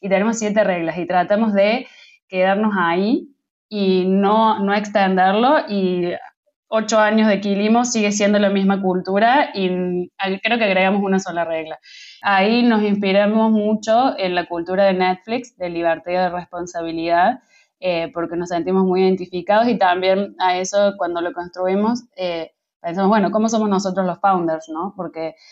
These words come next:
sería un, le-, sería un gran error poner valores aspiracionales y no valores reales en los que tenemos,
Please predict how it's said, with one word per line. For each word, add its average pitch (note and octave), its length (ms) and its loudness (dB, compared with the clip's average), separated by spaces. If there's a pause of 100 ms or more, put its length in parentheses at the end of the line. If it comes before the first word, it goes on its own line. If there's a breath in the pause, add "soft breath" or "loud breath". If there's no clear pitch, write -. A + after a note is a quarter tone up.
(420 loud breath)
sería F3+ 420 0
un, G3+ 420 0
le-, F#3 420 -2 (600)
sería G#3 340 -2
un A3+ 140 2
gran A3+ 220 4
error G#3 400 2
poner F#3+ 320 2
valores F#3 480 2
aspiracionales F3+ 1200 0
y F3 180 0
no F3 220 0
valores F3 440 0
reales E3+ 480 -2
en E3 100 -4
los - 100 -12
que D#3 100 -16
tenemos, D3+ 640 -10